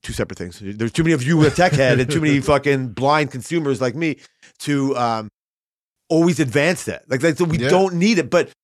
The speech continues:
Speaker 1: I think we, like, without the incremental, like, steps, like, okay, now the translate is a little bit better. Oh, the translate. Okay, you know what? We're, we're, we're gonna make our translate as good as their translate.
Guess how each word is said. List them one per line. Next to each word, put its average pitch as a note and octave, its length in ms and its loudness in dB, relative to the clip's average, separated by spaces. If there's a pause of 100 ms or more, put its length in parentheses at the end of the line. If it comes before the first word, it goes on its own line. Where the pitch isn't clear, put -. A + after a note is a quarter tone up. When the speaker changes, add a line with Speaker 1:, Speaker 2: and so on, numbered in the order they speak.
(280)
Speaker 1:
I E3 80 0
think F3 280 0
we, E3 260 4
like, C3+ 300 -2
without D3 220 4
the D#3+ 120 4
incremental, D#3+ 720 0 (100)
like, C3 220 0
steps, - 720 -2 (260)
like, B2+ 120 2
okay, D#3 240 2
now C#3+ 120 2
the C3 120 0
translate C#3+ 440 2
is B2 120 -2
a C3 40 2
little D3+ 160 2
bit C#3 140 -2
better. G#2 320 -4 (300)
Oh, C#3 180 0
the A#2+ 100 -6
translate. D3 300 0
Okay, D3+ 220 0
you B2 120 0
know C3+ 120 2
what? C#3 140 2
We're, B2+ 220 -4
we're, A#2+ 280 -6 (340)
we're A#2+ 80 -2
gonna B2+ 140 2
make C3 120 0
our D3+ 160 2
translate A#2+ 520 -4
as A2 80 -6
good B2+ 180 2
as A2+ 120 2
their C#3+ 180 6
translate. G2 560 -2